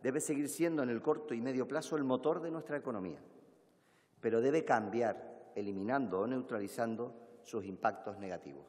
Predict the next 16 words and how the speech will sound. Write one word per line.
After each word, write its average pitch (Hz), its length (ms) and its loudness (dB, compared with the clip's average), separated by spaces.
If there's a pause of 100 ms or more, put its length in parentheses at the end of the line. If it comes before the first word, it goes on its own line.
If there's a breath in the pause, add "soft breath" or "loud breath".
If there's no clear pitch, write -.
(140)
la 95 120 -8
sanidad, 98 520 -4 (760 loud breath)
la 95 140 -2
atención 95 480 -6
social 120 580 -6 (380)
y 117 80 -6
la 101 80 -4
educación. 90 480 -10 (1120 soft breath)
Y 113 80 -6
puede 160 280 4
que 170 100 2
alguno 151 320 4
los 139 160 2
tache 139 280 -2
de 123 100 -4
problemas, 123 420 -4